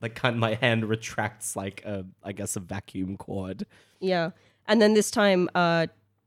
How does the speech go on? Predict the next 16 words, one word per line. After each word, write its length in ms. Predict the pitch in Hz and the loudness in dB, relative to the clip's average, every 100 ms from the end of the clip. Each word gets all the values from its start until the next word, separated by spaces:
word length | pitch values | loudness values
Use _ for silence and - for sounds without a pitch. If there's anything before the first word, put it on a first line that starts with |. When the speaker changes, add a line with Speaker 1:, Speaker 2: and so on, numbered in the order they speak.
| - | -4
Speaker 2:
Tiana 400 | 196 196 180 175 | 2 4 4 2
walks 340 | 156 170 - 170 | 0 -2 -4 -2
over 480 | 160 151 156 151 - - | 0 0 0 -2 -4 -8
to 260 | - 160 | -2 -2
Taurus 680 | 156 - 170 156 151 - - - _ _ _ _ _ | -2 -2 0 2 0 -4 -8 -10 _ _ _ _ _
and 440 | - 156 156 156 156 | -6 -2 0 0 -2
she 140 | - | -2
goes, 520 | 160 160 160 165 - - _ _ _ _ _ _ _ _ | 0 0 0 -2 -8 -14 _ _ _ _ _ _ _ _
uh, 240 | 175 175 180 - - - - | 0 2 0 -4 -10 -6 -4
<laughs> 300 | - 247 214 | 4 4 4
"Sorry, 500 | - 320 240 214 - - - - | 2 2 4 2 0 -12 -20 0
couldn't 200 | - 262 | 2 6
help 220 | 254 254 | 6 6
myself, 420 | 240 202 196 180 190 | 4 2 2 0 0
you 80 | |
know? 300 | 185 185 220 | 2 4 2